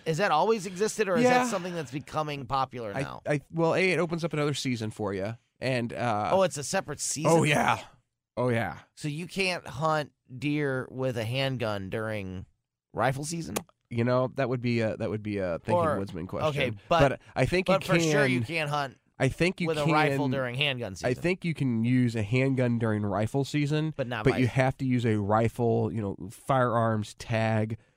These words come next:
Speaker 2: So you,
Speaker 1: Yes.
Speaker 2: and you can bow hunt during rifle season too, but you have to use a firearms tag. I know
Speaker 1: Right,
Speaker 2: that for sure.
Speaker 1: right, right.
Speaker 2: Um,
Speaker 1: I bet it's the same, yeah.
Speaker 2: and I'm sure it'd be one of the same. But when you get into ha-, alternative means,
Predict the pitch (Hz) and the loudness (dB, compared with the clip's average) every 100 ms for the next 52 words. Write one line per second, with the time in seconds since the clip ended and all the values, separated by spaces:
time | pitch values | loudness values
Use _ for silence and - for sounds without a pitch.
0 | _ _ _ _ _ _ _ 135 151 120 | _ _ _ _ _ _ _ -2 0 0
1 | 113 131 92 131 135 170 160 120 147 220 | -2 -8 -2 0 2 2 0 2 4 4
2 | 151 117 127 117 117 117 120 - 127 113 | 2 0 2 4 2 2 -2 0 0 0
3 | 139 127 110 113 117 107 110 - 110 104 | 0 2 2 2 0 0 0 0 0 0
4 | 104 - - - 110 - 107 123 120 110 | -2 -4 -6 -6 -6 -2 2 4 4 0
5 | - 117 104 110 82 65 - 98 76 - | -2 -6 -4 -4 -6 -8 -12 -10 -12 -6
6 | - 127 110 113 107 107 - - 57 73 | 0 2 2 0 -2 -8 -12 -16 -14 -14
7 | 53 135 131 123 - 131 123 - 127 104 | -8 0 2 2 0 -2 0 2 4 2
8 | 117 120 117 117 110 117 104 127 135 127 | 0 0 2 2 0 0 0 0 2 2
9 | 127 139 143 123 117 135 - - 143 - | 2 2 2 0 -2 -2 0 2 2 2
10 | 165 156 135 110 151 147 113 104 107 127 | -2 0 -2 0 0 0 0 0 -2 -2
11 | - - | -6 -10